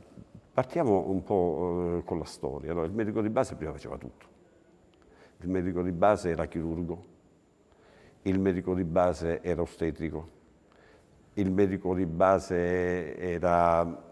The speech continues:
qual è una patologia che non, eh, potesse trattare?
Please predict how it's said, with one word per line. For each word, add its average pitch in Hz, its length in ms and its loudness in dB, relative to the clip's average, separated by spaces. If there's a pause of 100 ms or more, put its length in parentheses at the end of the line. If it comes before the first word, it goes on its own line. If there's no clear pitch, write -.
(1900)
qual 147 180 6
è 113 80 8
una 92 220 4
patologia 92 1200 2
che 95 160 0
non, 98 640 2
eh, 85 440 0
potesse 85 460 -4
trattare? - 720 -8